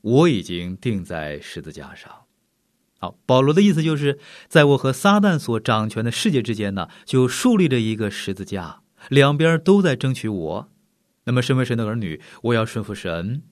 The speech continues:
我以基督的十字架来去为荣。那么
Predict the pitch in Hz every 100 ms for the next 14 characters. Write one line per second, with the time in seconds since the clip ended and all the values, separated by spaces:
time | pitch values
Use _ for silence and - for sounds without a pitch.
0 | _ - - 151 139 127 - 202 208 202
1 | 143 123 - 139 151 143 113 - _ _
2 | 95 101 98 87 82 80 80 76 80 131
3 | - _ _ _ _ _ _ _ _ -
4 | 82